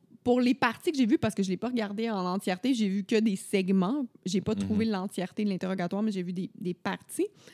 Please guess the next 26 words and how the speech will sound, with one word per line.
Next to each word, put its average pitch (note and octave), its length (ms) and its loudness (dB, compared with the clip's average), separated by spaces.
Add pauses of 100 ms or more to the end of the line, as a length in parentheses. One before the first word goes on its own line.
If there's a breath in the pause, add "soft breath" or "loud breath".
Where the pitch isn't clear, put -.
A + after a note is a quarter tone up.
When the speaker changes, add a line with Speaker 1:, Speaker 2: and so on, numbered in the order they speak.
(1160 soft breath)
Speaker 1:
Pour G#3+ 180 -8
ce - 140 -14
que B3 120 2
je - 120 -4
comprends, A#3+ 500 0 (100)
c'est G3+ 200 -6 (680)
Russell, A3 460 4
il F3+ 380 -2
dit F#3+ 180 -6
même A#3 240 4
pas, A#3+ 240 4
genre, F#3+ 380 -2
euh, F#3+ 400 -2
il F#3 60 -4
dit F3+ 100 -6
même G3 180 0
pas. G3+ 280 -4 (920)
Il A#3+ 140 8
a A#3 40 12
l'air C4 220 4
à A3+ 100 6
dire, « G#3 220 2
Ouais, F#3 260 0
je F3+ 60 -6
sais, F3+ 400 -2
là. » F3+ 140 0